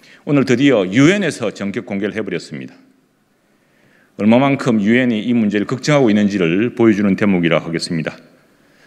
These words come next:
북한 인권법에 대해서, 북한 인권에서 대해서는 침묵해서 유엔을 걱정시키던 이 대한민국 정부, 문재인 정부가,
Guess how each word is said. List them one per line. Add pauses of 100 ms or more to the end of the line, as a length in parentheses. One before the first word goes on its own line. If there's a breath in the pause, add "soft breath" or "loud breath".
(360 soft breath)
북한
인권법에
대해서,
북한
인권에서
대해서는
침묵해서 (560 loud breath)
유엔을
걱정시키던 (640)
이
대한민국
정부,
문재인
정부가,